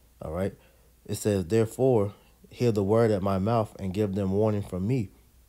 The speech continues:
When I say unto the wicked, 'Thou shalt surely die,' and thou giveth him not warning, nor speaketh to warn the wicked from his wicked way to save his life, the same wicked man shall die in his iniquity, but the blood,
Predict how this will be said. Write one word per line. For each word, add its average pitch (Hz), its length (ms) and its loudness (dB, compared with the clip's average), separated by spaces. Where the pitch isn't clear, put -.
When 95 180 -2
I 101 100 0
say 113 300 0
unto 104 220 -2
the 90 120 -4
wicked, 101 420 -2
'Thou 104 180 2
shalt 95 300 -4
surely 104 340 -2
die,' 98 420 0
and 92 160 -4
thou 98 180 0
giveth 101 380 -4
him 95 220 -4
not 98 240 -2
warning, 104 440 -2
nor 92 180 -2
speaketh 117 460 -4
to 92 100 -8
warn 107 320 2
the 92 100 -2
wicked 107 360 -2
from 95 160 -4
his 90 220 -2
wicked 104 320 -2
way 110 340 -2
to 90 120 -6
save 107 280 0
his 95 220 -4
life, 113 280 0
the 90 120 -8
same 113 420 0
wicked 113 300 0
man 101 360 0
shall 92 260 -4
die 104 220 2
in 101 80 0
his 95 140 -4
iniquity, 95 520 -2
but 95 180 -4
the 90 100 -8
blood, 107 420 2